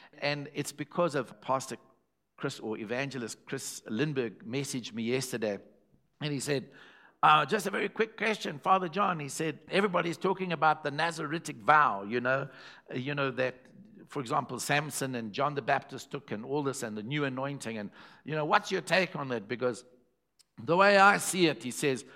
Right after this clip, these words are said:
"we don't need to do Nazaritic vows and all that kind of thing because of our union with Christ." Happy Christmas. Can you comment? <laughs> So I, I get a lot of those. And so, yes,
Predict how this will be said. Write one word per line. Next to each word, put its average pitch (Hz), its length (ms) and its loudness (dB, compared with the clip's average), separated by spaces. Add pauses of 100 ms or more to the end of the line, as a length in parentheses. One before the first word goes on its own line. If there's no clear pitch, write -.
(180)
"we 165 100 2
don't 185 180 -2
need 180 180 -2
to 156 80 -6
do 147 160 0
Nazaritic 147 640 -2
vows 139 400 4
and 135 100 -6
all 135 120 -6
that 131 200 -4
kind 131 200 -4
of 123 80 -8
thing 117 100 -6
because 127 240 -2
of 117 80 -8
our 101 120 -2
union 123 600 -4
with 107 200 -10
Christ." - 680 -12 (580)
Happy 185 260 2
Christmas. 147 640 0
Can 131 200 -6
you 127 80 -10
comment? 123 540 -4 (200)
<laughs> 175 100 2 (1900)
So 180 120 0
I, 147 180 10 (100)
I 123 120 6
get 127 200 2
a 131 60 6
lot 135 220 6
of 135 220 4
those. 113 360 0 (600)
And 175 120 0
so, 196 140 2
yes, 170 640 4